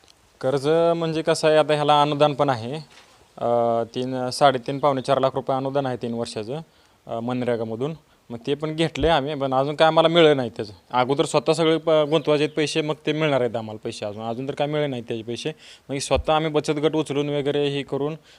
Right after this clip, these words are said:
हे, अ, पाच लाख रुपये खर्च झाला. हे शंभर बाय सत्तावीस शेड आहे आमचं.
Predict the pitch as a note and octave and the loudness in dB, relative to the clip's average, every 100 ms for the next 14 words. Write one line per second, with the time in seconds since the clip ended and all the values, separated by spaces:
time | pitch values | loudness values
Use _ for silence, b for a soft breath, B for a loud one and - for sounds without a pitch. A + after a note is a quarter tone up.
0 | b B2 B2+ B2 A#2+ C3 C#3+ D3 C#3+ D3 | b -4 0 0 2 4 2 4 2 0
1 | C#3+ - D#3 D3 B2 A#2 C3+ B2+ C3+ C3 | -4 -6 0 0 0 -2 -6 -6 -4 -2
2 | C3+ - C3+ C3 - B2 B2 A#2 A#2+ | -4 -6 -6 -6 -4 -4 -4 -6 -10